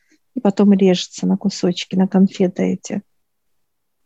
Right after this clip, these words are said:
А я такая не выдержала щас. Я говорю: «Можно одну?» Он говорит: «Ну, слушай, я так достаю», знаешь, она как припудренная такая. Но она мягкая.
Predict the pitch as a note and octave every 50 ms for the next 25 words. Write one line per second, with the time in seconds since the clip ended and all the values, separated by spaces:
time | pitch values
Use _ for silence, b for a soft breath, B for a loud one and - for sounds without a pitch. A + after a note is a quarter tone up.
0 | _ _ _ _ - G3 F#3+ F#3 - G#3 G3+ - G3 F#3+ F#3+ F#3+ F#3+ G3+ G#3+ G3+
1 | G3+ A#3 A3 G3+ F#3+ F3+ - F#3 F#3 F3+ F3+ F#3+ - - F3+ F#3 - - F#3+ G3
2 | G3 G3+ G#3+ A#3+ C4 A#3+ G3+ G3 G3 F#3 F3+ F#3 G3 - F#3 F3+ F3+ F#3 F#3+ F#3+
3 | G3 F#3+ F#3+ F#3+ - G#3+ A3 - - - G3+ G3 - F#3 F#3 F3+ - F3+ F#3+ F#3
4 | G3 G3 - - G3 G#3 G#3+ A3 B3+ B3 A3 G3+ F3 F#3+ - - F3 F#3+ F#3+ -
5 | F#3 F#3+ B B B B B B B _ - G3+ G#3 G#3 - G#3+ A3 F#3+ F#3+ F3
6 | F3+ F#3 F#3 F3+ F3+ - F#3+ - - - E3 F3+ F#3 G3 b b b b b b
7 | b _ G#3 G#3+ A3+ A#3 A#3+ B3 B3+ C4+ C#4+ C4+ - - _ - - F#3+ G3 G#3